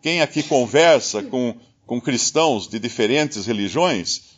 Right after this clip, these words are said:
vai encontrar esse fato, vai encontrar essa realidade. É, é triste isso, ah, são ensinados erroneamente, e até muitos usam de forma perversa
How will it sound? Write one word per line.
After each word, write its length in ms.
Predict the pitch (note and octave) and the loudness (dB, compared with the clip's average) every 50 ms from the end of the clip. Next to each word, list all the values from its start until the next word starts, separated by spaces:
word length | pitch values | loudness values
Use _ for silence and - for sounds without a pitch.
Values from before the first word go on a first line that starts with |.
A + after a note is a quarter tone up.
| _ - | _ -4
vai 200 | F2+ A#2+ D3 E3 | 0 2 2 2
encontrar 680 | D#3+ D3+ D3 C#3 C3 B2+ C3 B2 B2+ C3+ B2+ - _ _ | 0 0 -2 -2 0 2 4 4 4 4 2 -4 _ _
esse 300 | - A2+ B2 A#2+ - - | -6 -4 -2 -2 -2 -6
fato, 420 | - - - G#2+ G#2 A#2+ B2+ - A#2 | -4 0 2 4 4 2 2 -2 -6
vai 120 | A#2 A#2+ | -8 -6
encontrar 280 | A#2+ B2 A2+ G#2 - A#2 | -4 -4 -4 -2 0 0
essa 180 | A2+ - - | 0 -2 -4
realidade. 640 | A#2 B2+ B2 A#2+ C3 B2+ A2 G2+ F#2+ F#2 D#2+ D2+ D#2 - _ _ _ _ - | -4 -2 -2 -2 -2 0 0 2 2 2 0 -4 -10 -18 _ _ _ _ 0
É, 300 | G2+ A2+ A#2+ A#2 G2+ A2+ | 2 4 4 4 2 0
é 40 | A2+ | -2
triste 560 | - - C3 D#3 F#3 E3+ - - - A#2+ D3 | -2 -2 -2 0 0 0 -2 -2 0 0 2
isso, 300 | F3+ F#3 - - F3+ - _ _ _ _ _ _ _ | 2 0 -2 -6 -8 -12 _ _ _ _ _ _ _
ah, 240 | - G#2 G#2 G#2 G2+ | -2 2 2 4 4
são 380 | - - - C3 B2+ B2+ B2+ | 2 0 0 0 0 0 0
ensinados 720 | B2 A2+ B2 B2 - - B2+ A#2 A2 B2+ C3+ C3 A#2 F#2+ F#2+ | 0 0 -2 -2 -2 -2 -2 0 2 4 4 4 4 0 -6
erroneamente, 800 | A2 G#2+ A2+ A#2+ A2+ A2+ G#2 G2 A2 C3+ D#3+ F3 - F#3 E3+ - - _ _ _ _ _ | -8 -6 -4 -2 -2 -2 -2 0 0 0 -2 -2 -4 -6 -10 -10 -12 _ _ _ _ _
e 180 | - B2 C#3 D3 | -4 0 4 6
até 380 | C#3+ C#3+ C#3+ - D#3+ E3+ F3+ | 6 4 4 2 2 2 4
muitos 600 | F3+ D#3 D3+ D#3+ E3 F3 F3+ F3+ - F#3+ E3 B2 C3+ | 2 2 0 0 0 0 -2 -4 -4 -4 -4 -2 0
usam 420 | C#3 D3 D#3 D3 C#3 F3+ F3+ F#3 | 2 2 2 2 0 -2 -2 -4
de 220 | E3 C#3+ C3+ C#3+ C3+ | -4 -6 -6 -6 -2
forma 320 | - D3 B2+ B2+ C3 B2 | 0 2 2 2 2 0
perversa 960 | - - F3 E3+ C#3 G#2 G2+ D3 F3 F#3 E3 B2 - - - - F#2 D2 - | 2 4 4 4 4 4 4 6 6 6 6 4 0 -4 -4 -4 -6 -6 -8